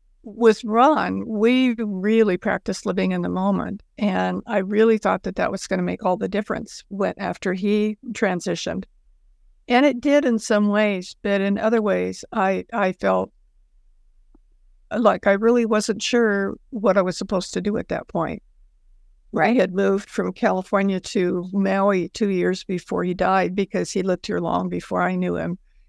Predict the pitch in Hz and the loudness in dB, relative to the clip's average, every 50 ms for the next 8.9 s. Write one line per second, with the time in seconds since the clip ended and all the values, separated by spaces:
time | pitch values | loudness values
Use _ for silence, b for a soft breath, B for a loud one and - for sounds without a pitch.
0 | _ _ _ _ _ - - 208 190 190 190 - - 202 196 208 220 190 185 208 | _ _ _ _ _ -2 0 0 2 0 0 0 0 0 0 0 0 0 0 0
1 | 185 185 175 180 185 180 - - _ _ - - 226 190 190 190 180 - - 196 | 0 2 2 0 0 -2 -6 -12 _ _ -18 -10 -6 -2 -2 -2 0 0 0 0
2 | 175 - 214 185 - - 208 202 190 - - 202 185 - - 175 180 185 190 202 | 0 0 -4 -6 -2 -2 -2 -2 -2 -2 -6 -6 -6 -4 -4 -4 -2 -2 -2 -2
3 | 190 - - - 185 196 - - - 190 185 - 208 262 - - 185 175 190 180 | -4 -4 -4 -4 -4 -4 -6 -6 -4 -6 -6 -6 -8 -8 -4 -2 0 0 0 0
4 | 214 202 190 190 190 190 185 180 185 185 185 202 190 190 233 240 196 180 - - | 0 2 2 2 2 2 0 0 0 0 -2 -4 -2 -2 0 0 0 -2 -4 -2
5 | - 190 175 175 175 185 - _ _ _ _ _ _ _ _ _ _ _ _ _ | 0 2 2 2 0 -2 -6 _ _ _ _ _ _ _ _ _ _ _ _ _
6 | - - _ _ _ _ _ _ - 226 180 185 185 190 196 185 - _ _ _ | -20 -20 _ _ _ _ _ _ 0 2 4 4 2 0 -4 -8 -12 _ _ _
7 | - - - _ _ _ _ - - - - 180 - - - - - 240 302 415 | -20 -20 -20 _ _ _ _ -20 -20 -10 -6 -4 -4 -4 -2 2 4 4 4 4
8 | - - 196 190 - - - - 320 - - - 208 - - - 190 | 2 0 0 0 2 2 2 2 0 0 -2 -2 -2 -2 -2 -2 -2